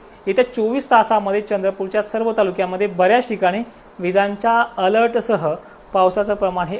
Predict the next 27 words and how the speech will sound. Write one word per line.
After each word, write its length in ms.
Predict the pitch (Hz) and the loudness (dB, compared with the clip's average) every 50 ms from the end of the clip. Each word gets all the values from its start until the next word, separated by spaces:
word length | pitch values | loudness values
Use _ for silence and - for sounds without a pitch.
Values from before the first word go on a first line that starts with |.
| - - | -8 -6
अधिकरित्या 460 | 185 180 175 202 185 185 180 175 170 | -4 -2 -2 -2 -2 -2 -2 0 0
राहील. 140 | 170 175 185 | 0 0 -2
काही 200 | 196 - 190 170 | -2 -2 -4 -4
ठिकाणी 280 | 175 175 - 185 185 185 | -4 -4 -4 -4 -4 -4
नदी 200 | 180 180 180 196 | -6 -4 -4 -2
नालेचे 440 | 190 185 180 185 190 190 190 214 202 | 0 0 0 0 0 0 -2 -2 -2
व्हिडिओ 300 | 170 175 180 190 196 208 202 - - - - - - | -2 0 0 0 0 0 -4 -10 -18 -20 -18 -8 -6
यवतमाळ 440 | 185 175 180 190 185 190 190 190 190 | -2 2 2 2 2 2 -2 -2 0
आणि 160 | 190 196 196 | 0 -2 -2
चंद्रपूरच्या, 640 | 196 190 175 180 180 180 180 175 208 202 202 202 202 202 - - - | -4 -4 -4 -4 -4 -6 -8 -4 0 0 2 2 0 -2 -8 -8 -4
अ, 200 | 175 165 165 165 160 - - - - - - - - | -2 -2 -2 -2 -4 -8 -16 -20 -20 -20 -20 -16 -6
या 340 | 190 175 180 185 190 196 - - - - 190 165 156 - - - - - - - - 190 | 0 2 4 4 4 4 2 0 -6 -14 -16 -16 -16 -16 -16 -18 -20 -20 -20 -20 -8 0
लगतच्या 380 | 170 196 208 240 240 - 247 | 0 4 4 4 4 4 2
भागांना 320 | 214 202 180 170 175 190 208 | 4 4 2 2 0 -2 -2
चांगले 300 | 202 208 185 175 175 175 | -2 -4 -4 -2 -4 -2
पाहायला 240 | - 165 156 156 156 | 0 0 0 0 -2
मिळतील. 240 | 143 135 - 139 - - - - - - - - | -4 -8 -8 -10 -12 -14 -20 -20 -20 -20 -14 -2
वाशिमला 400 | 180 170 170 170 - 202 196 196 | 0 2 2 2 0 -2 0 0
याचा 140 | 196 190 196 | 0 2 0
प्रभाव 240 | 190 196 185 180 185 | 0 0 2 2 4
आहे, 240 | 180 175 170 190 190 | 4 2 2 0 -2
अकोल्याला 440 | 180 170 165 - 185 185 190 190 190 | -2 -2 -2 -2 -2 0 0 0 0
उद्या 200 | 185 180 185 185 | 0 0 0 0
प्रभाव 280 | 185 180 170 175 170 | 0 0 0 2 2
आहे, 200 | 170 156 170 190 | 2 2 0 -4
नागपूर 420 | 185 180 175 170 - - 190 185 175 | -2 -2 -4 -4 -4 -4 0 2 2
आहे. 300 | 165 156 156 175 180 | 2 2 0 -4 -8